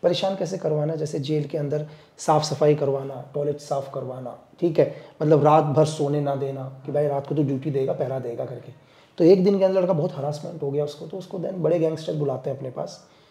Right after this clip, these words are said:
बैठाते हैं थोड़ा सा, क्या आया केसेस के बारे में पूछते हैं।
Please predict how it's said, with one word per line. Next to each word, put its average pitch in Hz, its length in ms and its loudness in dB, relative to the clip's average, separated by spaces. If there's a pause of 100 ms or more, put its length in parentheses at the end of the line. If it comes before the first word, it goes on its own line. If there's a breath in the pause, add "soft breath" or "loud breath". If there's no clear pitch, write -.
(760 soft breath)
बैठाते 139 380 2
हैं 147 120 -6
थोड़ा 131 140 -8
सा, - 200 -16 (840)
क्या 156 140 2
आया 139 260 0
केसेस 143 380 -6
के - 100 -8
बारे 135 200 -4
में 135 120 -8
पूछते - 340 -12
हैं। - 100 -18